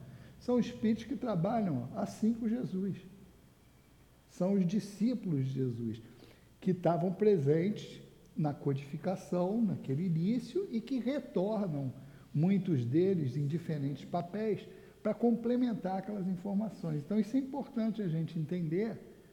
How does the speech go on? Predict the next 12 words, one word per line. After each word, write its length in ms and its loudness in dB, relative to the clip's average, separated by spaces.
porque 640 4
o 60 -2
próprio 400 -2
Kardec, 600 0
na 180 0
época 280 -4
da 80 0
codificação, 680 -4
falou, 360 -2
"Olha, 320 -4
o 80 2
que 440 2